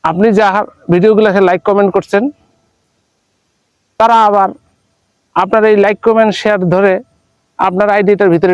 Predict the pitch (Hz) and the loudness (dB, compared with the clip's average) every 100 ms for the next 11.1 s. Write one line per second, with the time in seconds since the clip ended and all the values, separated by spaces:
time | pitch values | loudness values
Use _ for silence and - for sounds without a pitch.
0 | 170 165 180 202 - _ _ _ _ _ | 0 0 -2 -4 -12 _ _ _ _ _
1 | _ _ 165 180 214 233 208 214 214 180 | _ _ -6 -2 0 0 0 0 0 0
2 | 170 160 156 - 143 131 127 - _ _ | 0 -2 -8 -4 -4 -4 -8 -16 _ _
3 | _ _ _ _ - 202 226 226 208 220 | _ _ _ _ 0 2 2 2 2 0
4 | 233 294 - _ _ _ _ _ _ _ | 0 -4 -14 _ _ _ _ _ _ _
5 | _ _ 247 262 233 254 214 202 226 220 | _ _ -4 -2 0 2 2 2 2 0
6 | - _ _ _ _ _ _ _ _ - | -4 _ _ _ _ _ _ _ _ -2
7 | 180 220 190 226 214 208 220 202 202 214 | 0 2 0 0 0 0 0 0 0 -2
8 | 208 202 196 185 202 247 _ _ _ _ | 0 0 0 0 -2 -4 _ _ _ _
9 | _ _ _ _ _ _ - 185 202 214 | _ _ _ _ _ _ -6 -4 -2 2
10 | 180 175 - 180 170 - 165 156 131 127 | 2 0 -2 -2 -2 0 0 0 0 -2